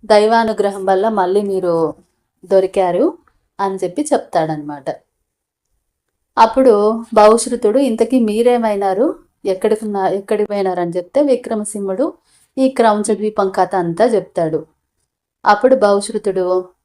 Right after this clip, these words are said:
"రాజా, అదృష్టవశాత్తు నేను ఆ పురుషద్వేషిని జలకాలాడే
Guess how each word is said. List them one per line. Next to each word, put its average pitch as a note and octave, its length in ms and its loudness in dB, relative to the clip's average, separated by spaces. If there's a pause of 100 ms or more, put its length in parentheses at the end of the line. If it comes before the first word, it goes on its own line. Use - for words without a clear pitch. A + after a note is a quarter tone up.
(800)
"రాజా, G3 640 2 (140)
అదృష్టవశాత్తు G3+ 920 -2
నేను G#3+ 220 -2
ఆ F3+ 60 2
పురుషద్వేషిని F#3+ 1120 -4 (440)
జలకాలాడే F#3 1040 0